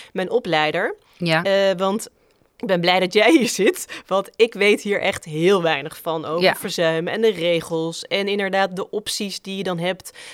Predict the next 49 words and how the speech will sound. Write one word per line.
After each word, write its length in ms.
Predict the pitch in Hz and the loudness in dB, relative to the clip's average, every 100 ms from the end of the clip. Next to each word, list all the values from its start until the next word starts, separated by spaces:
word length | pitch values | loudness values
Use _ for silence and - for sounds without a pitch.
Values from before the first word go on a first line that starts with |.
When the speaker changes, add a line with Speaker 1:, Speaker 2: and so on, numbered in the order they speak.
| - | -10
Speaker 1:
Want 180 | 165 190 | -6 -6
ik 120 | 180 | -6
denk, 200 | - 160 | -8 -8
zorgverlof, 720 | - 226 254 - 170 175 240 - - _ | -2 0 0 0 -2 -2 -2 -12 -20 _
dat 240 | 170 196 | -2 -2
is 120 | 269 | -4
toch 200 | - 214 | -4 -6
datgene 680 | - 190 - 202 196 190 180 | -4 -6 -6 -4 -2 0 -2
waarmee 680 | 170 180 190 185 185 180 185 - | 0 0 0 0 0 0 -2 -8
vrouwen 460 | - 185 196 190 | -2 2 2 2
hun 360 | 175 180 185 180 | -2 -2 -2 -4
zwangerschapsverlof 800 | - - 294 370 214 - 196 190 | -4 0 2 0 -6 -8 -6 -6
verlengen. 640 | - - 185 180 180 175 277 | -8 -4 0 4 2 2 0
Speaker 2:
Ja. 180 | 202 175 | 2 2
Speaker 1:
Dat 100 | 196 | 0
is 80 | - | -6
het 100 | - | -10
eerste 300 | 190 208 175 | -4 -4 -4
wat 100 | 175 | -6
er 60 | |
in 80 | 180 | -6
mij 100 | 175 | -4
opkomt. 500 | - - 196 269 - - - - - - - - - | -6 -6 -6 -6 -8 -18 -20 -20 -20 -20 -20 -20 -6
Dus, 340 | 196 240 - | 2 2 2
eh, 260 | - 185 175 | -2 0 0
nee, 360 | 175 226 339 | 2 0 0
dat 220 | 175 180 - | -4 -8 -10
ka-, 140 | - | -6
Speaker 2:
Ja. 120 | 202 185 | 0 0
Speaker 1:
dat, 240 | 175 170 - | -2 -14 -14
eh, 200 | 170 170 | -14 -12
werd 200 | 175 185 | -8 -6
ook 60 | 214 | -4
niet 180 | 202 - | -4 -6
gesuggereerd 500 | - 160 139 143 147 | -10 -12 -14 -14 -14
toen 140 | 151 | -16
trouwens. 400 | - - - - | -16 -18 -18 -10
Of 80 | - | -2
Speaker 2:
Of 80 | 202 | 2
een 60 | |
Speaker 1:
dat 80 | 190 | 4
ik 60 | 180 | 4
Speaker 2:
vrije 200 | 160 156 | 4 4
dag, 160 | 151 185 | 4 2
Speaker 1:
mezelf, 400 | 170 170 - - | 0 -6 -8 -14
eh, 80 | |
Speaker 2:
for 180 | 180 190 | -4 0
that 160 | 170 170 | 0 0
matter, 360 | 165 170 220 | -4 -6 -10